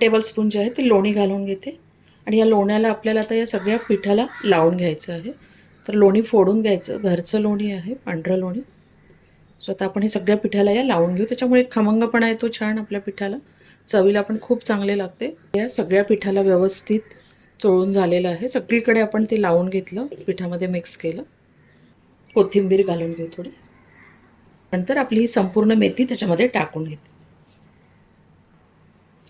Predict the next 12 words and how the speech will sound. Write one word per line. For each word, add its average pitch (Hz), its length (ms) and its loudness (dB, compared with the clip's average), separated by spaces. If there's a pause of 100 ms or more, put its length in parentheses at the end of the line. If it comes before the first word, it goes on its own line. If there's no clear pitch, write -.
(320)
आता 208 140 0
पहिल्यांदा 196 440 4
हे 226 180 0
सगळं 208 340 2
पिठामध्ये 202 520 0
मिक्स 208 320 2
करून 190 280 0
घ्यायचं. 180 360 -2 (1200)
मी 233 100 2
असे 226 140 4
पानं 208 300 2
पानं 220 220 2